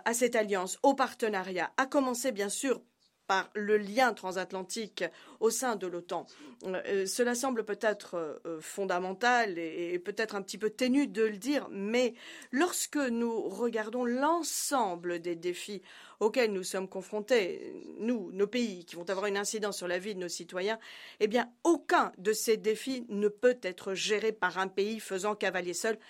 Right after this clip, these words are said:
même si ce pays, ce sont les États-Unis avec les vastes ressources que nous avons.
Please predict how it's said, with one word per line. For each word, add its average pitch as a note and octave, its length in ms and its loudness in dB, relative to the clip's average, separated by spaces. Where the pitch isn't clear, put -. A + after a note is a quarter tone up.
même D4 340 6
si C4 200 0
ce A#3 120 2
pays, G#3 380 2
ce G#3+ 160 -4
sont G3 200 -2
les G3 220 2
États-Unis F#3+ 540 -2
avec F#3 240 -2
les F3+ 120 0
vastes G3 420 2
ressources F#3 480 -4
que F#3 100 -2
nous F3 220 -4
avons. D3 180 -6